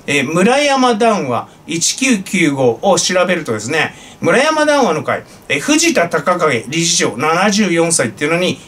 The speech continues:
ヒットします。えー、こちらのですね、あのー、右から三番目の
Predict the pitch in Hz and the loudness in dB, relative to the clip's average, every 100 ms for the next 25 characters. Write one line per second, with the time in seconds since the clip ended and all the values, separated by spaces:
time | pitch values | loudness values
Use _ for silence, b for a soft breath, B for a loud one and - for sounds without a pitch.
0 | B - - 160 165 160 165 160 165 - | B -12 -2 -2 2 2 4 4 2 0
1 | - - - 147 156 151 185 226 247 233 | -6 -20 -6 0 0 0 -2 0 0 0
2 | 147 139 147 135 123 123 120 123 113 - | -2 -4 -2 0 0 0 0 0 -2 -6
3 | B B B - - - - 170 220 277 | B B B -20 -20 -20 -4 0 2 2
4 | 294 277 233 226 240 240 240 240 233 170 | 2 2 2 2 2 2 2 2 0 2
5 | 160 120 | 0 -2